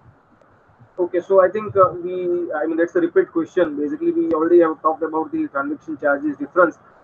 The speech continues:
in futures as well as options. Just for benefit of the market participant, B S C charge is twenty-two rupees per crore in the futures. In options, we are charging hundred rupees, while the competition exchanges are charging ninety rupees for futures,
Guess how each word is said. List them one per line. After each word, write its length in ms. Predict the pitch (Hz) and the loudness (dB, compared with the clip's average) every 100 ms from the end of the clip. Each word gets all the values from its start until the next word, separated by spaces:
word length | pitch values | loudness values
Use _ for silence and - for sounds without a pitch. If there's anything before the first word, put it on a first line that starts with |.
| - | -10
in 120 | 165 165 | -8 -8
futures 400 | 165 160 180 165 | -10 0 4 6
as 160 | 156 | 6
well 120 | 160 | 4
as 80 | 156 | 4
options. 520 | 151 147 180 165 - _ _ - | 4 2 2 0 0 _ _ -2
Just 200 | 180 - | -2 0
for 140 | 180 165 | 2 4
benefit 360 | 170 175 175 | 4 4 2
of 120 | 160 | 2
the 60 | 165 | 0
market 320 | 156 151 151 | 0 -2 -4
participant, 520 | 156 151 - 196 220 - _ _ - | -6 -6 -6 -4 -6 -8 _ _ 4
B 80 | 170 | 4
S 100 | 175 | 4
C 80 | 196 | 2
charge 300 | 185 180 175 | 4 4 4
is 120 | 190 | 2
twenty-two 440 | - 175 - 196 | 4 0 2 4
rupees 300 | 190 - - - | 4 4 -4 0
per 200 | 170 170 | 2 2
crore 400 | - 175 175 170 | 2 4 4 2
in 80 | 160 | -4
the 100 | 147 - | -6 -6
futures. 440 | 143 175 180 175 | -4 0 0 0
In 80 | 160 | -4
options, 440 | 151 - 170 165 | -4 -4 -8 -6
we 100 | 156 | -4
are 80 | 151 | -4
charging 300 | 151 151 151 | 0 -2 -2
hundred 300 | 139 143 151 | -4 -2 -2
rupees, 380 | 143 - 185 - - _ _ | 0 4 4 2 -20 _ _
while 220 | 165 170 | 6 8
the 100 | 175 | 8
competition 500 | 175 170 180 175 185 | 6 4 2 -4 -2
exchanges 460 | 175 - 185 185 175 | -4 -2 -2 0 4
are 140 | 175 | 2
charging 360 | - 160 156 160 | 2 -2 -2 -2
ninety 260 | 147 147 160 | -2 -2 -2
rupees 260 | 165 - | -2 -4
for 220 | 160 156 - | -2 -4 -4
futures, 480 | 214 151 185 190 | -8 0 2 2